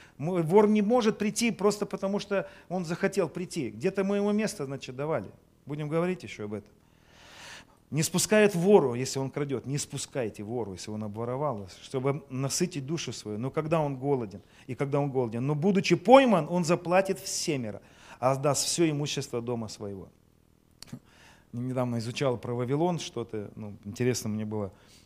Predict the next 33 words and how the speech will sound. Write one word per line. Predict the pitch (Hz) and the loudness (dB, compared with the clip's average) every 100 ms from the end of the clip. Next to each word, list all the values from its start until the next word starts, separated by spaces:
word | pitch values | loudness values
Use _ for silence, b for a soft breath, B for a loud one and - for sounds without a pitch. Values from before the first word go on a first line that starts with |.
| b | b
изучить | 113 110 - 104 | -14 -10 -6 -6
город | 113 123 110 | -2 -2 -2
Вавилон, | 113 113 135 170 170 131 | -4 -4 0 0 0 -4
библейский | 101 107 139 202 - | -6 -6 -2 -2 -2
же | 117 | -6
город, | 113 113 98 - | -4 -4 -6 -12
какие-то | 107 113 107 | -12 -12 -8
моменты. | 110 151 156 - 98 b b b | -8 -6 -8 -12 -16 b b b
Готовлю | 123 123 120 117 | -8 -4 -2 -2
темы | 170 170 139 | -2 -2 -2
сейчас | 117 - 113 - | -4 -4 -4 -4
про | 107 | -8
Вавилон, | 107 107 127 160 139 | -6 -2 0 0 0
Иерусалим. | 117 104 - 147 165 - b b b b b - | -6 -6 -6 -6 -6 -10 b b b b b -6
И | |
обнаружил, | 127 156 190 202 170 | -4 0 0 0 0
что | - - | -2 -4
<laughs> | 151 | -4
в | |
Вавилоне, | 135 147 165 208 147 | 0 2 4 4 2
это | 139 151 | -2 -2
просто, | 147 139 - | 0 0 -2
я | 104 113 107 | -6 -4 -4
ни | 107 | -4
к | 107 | -6
чему, | - 165 | -6 -8
просто | 135 120 - | -6 -10 -10
пример | - 135 123 | -10 -6 -6
такой | - 110 104 | -8 -18 -16
привожу. | 104 95 107 b b b b - | -14 -14 -18 b b b b -6
В | |
Вавилоне, | 123 139 160 208 143 | -2 2 2 2 0
оказывается, | - 170 147 147 135 - 127 | -2 -4 -2 -2 -2 -4 -8